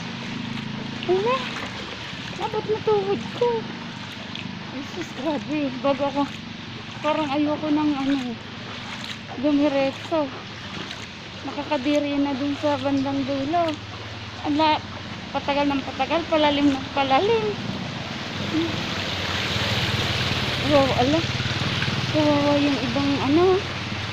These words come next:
yung ibang bahay dito, pinasok ng tubig.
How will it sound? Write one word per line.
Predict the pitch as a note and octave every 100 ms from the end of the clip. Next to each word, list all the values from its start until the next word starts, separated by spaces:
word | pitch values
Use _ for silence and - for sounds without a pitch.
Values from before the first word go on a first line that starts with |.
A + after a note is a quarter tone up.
| - - - - - -
yung | D4 C#4+
ibang | B3 C#4 C4+ C#4 C#4 C#4 C#4 C#4 - - - - - - - - - - - - C#4
bahay | C#4+ C#4+ D4 B3
dito, | A#3+ A#3 E4+
pinasok | D4 C#4 C4 B3 C4+ A#3+
ng | B3+ B3+
tubig. | A#3+ B3+ A3+ G#3 E4 F#4